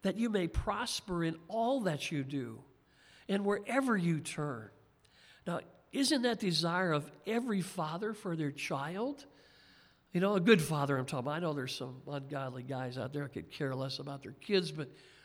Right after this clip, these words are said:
we're talking about a God-fearing man, one who loves the Lord. You want your child to be able to prosper in everything they do, and no matter which way they turn,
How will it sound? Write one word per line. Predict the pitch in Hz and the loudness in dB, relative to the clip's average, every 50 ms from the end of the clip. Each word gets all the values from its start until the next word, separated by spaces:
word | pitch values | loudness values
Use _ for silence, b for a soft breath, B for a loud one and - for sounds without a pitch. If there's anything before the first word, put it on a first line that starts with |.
| B B _ | B B _
we're | - 220 | -4 -2
talking | 208 - 233 - - 190 170 | 0 0 0 2 2 2 0
about | 151 135 151 156 147 | 0 2 0 0 0
a | 135 | -2
God-fearing | 143 131 - 185 170 190 175 - - 196 180 175 165 160 151 | -4 -4 -6 -4 -4 -4 -6 -6 -4 -2 -2 0 -2 -2 -2
man, | 156 160 156 147 143 | -2 -2 -2 -4 -4
one | 151 156 165 | -4 -4 -2
who | 160 165 156 | -2 -2 -2
loves | 156 151 160 165 160 151 - | -2 -2 -2 -2 -2 -2 -4
the | - 156 | -6 -6
Lord. | 156 156 151 151 151 139 143 B B B B B B B - | -4 -4 -2 -2 -2 -4 -6 B B B B B B B 2
You | 180 202 226 | 4 6 8
want | 220 220 202 185 - | 8 8 6 4 2
your | - 185 156 | 0 0 0
child | 151 - - 196 165 165 170 170 | 0 -2 -2 -2 -2 -2 -2 -2
to | 165 | -2
be | 156 151 160 160 | 0 0 0 0
able | 160 156 143 | 0 -2 -2
to | 147 | -4
prosper | 139 - - - 170 160 156 - - - 170 165 | -2 -4 -2 -2 -2 -4 -4 -6 -6 -4 -4 -4
in | 160 165 - - | -4 -4 -2 0
everything | 226 247 220 202 208 175 - - 185 170 170 160 | 2 2 2 2 0 -2 -2 -2 -2 -2 0 0
they | 160 147 143 | -2 -2 -2
do, | 139 143 160 160 156 - B B B B B B | -2 0 0 0 0 0 B B B B B B
and | - 170 | -6 -4
no | 180 190 | -4 -2
matter | 196 190 170 170 | -2 -2 -2 -2
which | 175 180 233 269 277 - - | 0 0 0 0 0 0 0
way | 233 202 185 | 2 2 4
they | 170 165 151 | 4 2 0
turn, | 156 - - 196 190 170 160 151 131 127 | -2 -4 -6 -4 -4 -2 -2 -4 -6 -10